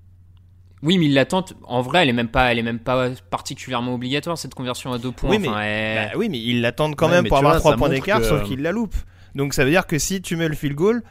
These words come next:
Speaker 2: tu contrains Seattle de nouveau à tenter la conversion avec possiblement le même scénario derrière.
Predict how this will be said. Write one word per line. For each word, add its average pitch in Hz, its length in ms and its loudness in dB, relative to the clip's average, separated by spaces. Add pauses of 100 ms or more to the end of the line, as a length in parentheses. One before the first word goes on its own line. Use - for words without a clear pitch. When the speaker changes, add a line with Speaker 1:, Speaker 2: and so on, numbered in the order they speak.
(180)
Speaker 2:
tu 139 140 -8
contrains 185 400 -4
Seattle 160 480 0
de 147 80 2
nouveau 175 240 -2
à 165 60 -4
tenter 151 260 -6
la 135 80 -2
conversion 127 440 -4
avec 147 220 -2
possiblement 127 500 -2
le 175 60 -4
même 131 140 -4
scénario 127 340 -6
derrière. 127 300 -6